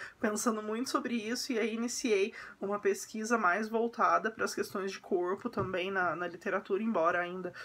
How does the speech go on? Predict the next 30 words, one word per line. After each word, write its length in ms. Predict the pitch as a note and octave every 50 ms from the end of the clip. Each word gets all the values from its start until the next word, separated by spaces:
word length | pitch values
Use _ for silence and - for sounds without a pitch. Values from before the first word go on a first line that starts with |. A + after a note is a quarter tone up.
| - - _ _ _ _
<clears throat> 380 | - - - - F#3+ - F#3+ -
de 120 | F#3+ G3
uma 100 | F#3+ F#3+
maneira 300 | F#3+ F#3 F#3 F3+ F3+ F3
informal, 580 | F#3 F#3 - - F#3+ F#3 F3+ F3 E3 F#3 F#3+ G#3+
né? 140 | G#3 F3 E3+
Eu 40 |
não 100 | F3 F3+
tô 120 | F3 F#3 F3
vinculada 600 | E3+ F3+ F#3 - - F3 E3+ E3+ F3 E3 D#3+ - - _ _ _ _ _ _ _ _ _ _ _ _ - -
a 60 | G3+
nenhuma 260 | F#3+ F#3 F3+ F3+ F#3
instituição, 680 | F#3 F#3 - - - F#3 F3+ F#3 - - F3+ G#3+ D4+ D#4 - - - - - - -
mas 160 | - G3+ G#3+
eu 80 | A3 A#3
tenho 180 | A#3+ B3 A#3+ A#3
lido 380 | A#3 A3+ G#3 G#3+ A3 A3+ B3+
e 40 | B3
tenho 180 | - C4 A#3 A#3
me 60 | A3+
debruçado 600 | A3+ A#3+ A3+ A#3+ A#3+ - - A#3 G3+ G3+ G#3+ G#3+
muito 220 | G#3 G#3 A3 G#3+
sobre 280 | - - A3 G3+ A#3 A#3
isso, 440 | A3 A3 A3+ C4 D4+ - - - - - - - - - - _ -
e 260 | B3+ C4+ D4+ F4 - -
é 80 | - B3+
basicamente 580 | G#3+ C4 C#4+ C4+ C4+ - C#4+ B3+ B3 C4 -
sobre 240 | - C#4 A3+ A3 B3+
isso 300 | B3 A#3+ B3+ - - C#4
que, 440 | - - - C4+ B3+ B3+ B3+ B3+